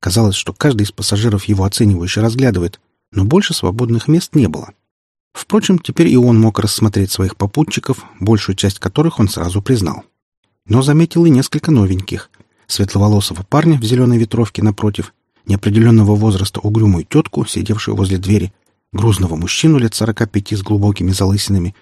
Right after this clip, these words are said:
который дремал на втором слева сиденье, прислонив голову к окну, и молодую женщину с пышной рыжего цвета прической, устроившуюся в крайнем ряду.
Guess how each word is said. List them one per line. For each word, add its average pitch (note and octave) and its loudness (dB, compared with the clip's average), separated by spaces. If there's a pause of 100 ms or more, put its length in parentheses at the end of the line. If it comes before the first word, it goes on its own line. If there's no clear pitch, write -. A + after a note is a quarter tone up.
который F#2 -2
дремал G2+ 2
на E2+ -2
втором G2 -2
слева F#2 -4
сиденье, F#2+ -2 (160)
прислонив E2+ -6
голову G#2+ 0
к - -8
окну, F#2+ -2 (480)
и D#3 0
молодую D#3 4
женщину G2 -2
с - -8
пышной A#2+ -2
рыжего G2+ 2
цвета - -10
прической, - -4 (180)
устроившуюся B2+ -2
в - -12
крайнем E2+ -4
ряду. F2 -8